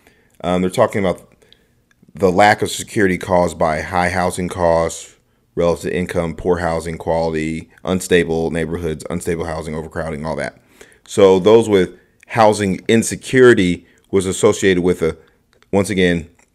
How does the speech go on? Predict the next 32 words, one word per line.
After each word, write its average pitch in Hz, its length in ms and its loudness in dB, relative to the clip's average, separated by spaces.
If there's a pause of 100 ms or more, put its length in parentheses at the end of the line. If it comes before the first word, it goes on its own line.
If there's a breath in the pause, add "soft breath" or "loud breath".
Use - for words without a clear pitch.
(240)
an 85 240 -2
increased 113 720 0
odds 85 520 -2
of 87 340 0
not 87 500 -4
getting 80 280 -4
the 73 80 -8
vaccine. 67 600 -8 (1700 soft breath)
Um, 78 300 -6
ask 104 240 0
yourself, 92 340 -2
what, 113 240 2
what 107 180 0
could 113 120 -2
this 120 160 -8
mean? 185 280 -8 (920 soft breath)
Um, 90 560 0
also, 135 420 8
when 104 120 6
it 95 60 2
comes 98 220 0
to 90 120 -4
gender, 104 680 2
I - 60 -2
thought 92 180 0
this 85 160 -6
was 78 220 -12
interesting. 95 760 -4 (580)
Uh, 80 200 -8
women 104 680 2
were 92 140 0
more 92 440 4